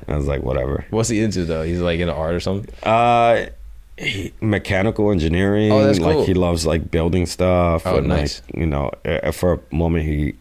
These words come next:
Speaker 1: got really good at video games, and now he's, like, he likes working with his hands. He wants to do, like, aerospace engineering.
Speaker 2: Oh, that's amazing, bro.
Speaker 1: Yeah.
Speaker 2: That's cool.
Speaker 1: Mm.
Speaker 2: And so when you got out, was there any,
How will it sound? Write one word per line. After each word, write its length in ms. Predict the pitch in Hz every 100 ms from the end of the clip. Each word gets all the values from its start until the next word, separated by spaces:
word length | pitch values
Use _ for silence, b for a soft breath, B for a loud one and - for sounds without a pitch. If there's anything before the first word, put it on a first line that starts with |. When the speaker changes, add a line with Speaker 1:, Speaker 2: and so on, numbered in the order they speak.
| -
Speaker 1:
got 200 | 76 65
really 180 | 82 76
good 160 | 78
at 120 | 67 65
video 260 | 87 92
games, 480 | 85 87 82 80 73
and 100 | 73
now 160 | 69 73
he's, 200 | 73 80
like, 440 | 76 73 - -
he 160 | - 80
likes 380 | 76 71 - - - - - -
working 300 | 57 71 67
with 100 | 78
his 140 | 80 -
hands. 460 | 76 80 71 -
He 140 | - 85
wants 300 | 82 76 -
to 60 |
do, 120 | 78
like, 220 | 71 67 -
aerospace 600 | 71 71 - - 69 -
engineering. 540 | 69 - - - 71 -
Speaker 2:
Oh, 80 | 101
that's 200 | 104 117
amazing, 420 | 98 104 127 85 82
bro. 240 | 71 - -
Speaker 1:
Yeah. 180 | 55 - -
Speaker 2:
That's 240 | - 98
cool. 380 | - 117 120 92 - b -
Speaker 1:
Mm. 60 | -
Speaker 2:
And 120 | 107
so 80 | 117
when 100 | 120
you 100 | 113
got 220 | 110 113
out, 180 | 120 95
was 140 | 92
there 220 | 95 104
any, 520 | 95 98 101 98 95